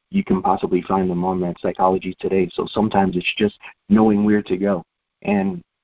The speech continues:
being able to call one of those providers who's near you and being able to set an appointment with them,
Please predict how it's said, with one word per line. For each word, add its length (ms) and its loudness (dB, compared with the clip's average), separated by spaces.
being 200 4
able 220 2
to 120 -12
call 480 0
one 200 -4
of 80 -2
those 220 -2
providers 600 -4
who's 340 2
near 360 2
you 340 4
and 140 0
being 220 0
able 280 -2
to 300 -4
set 260 -2
an 100 0
appointment 540 -2
with 220 -2
them, 280 0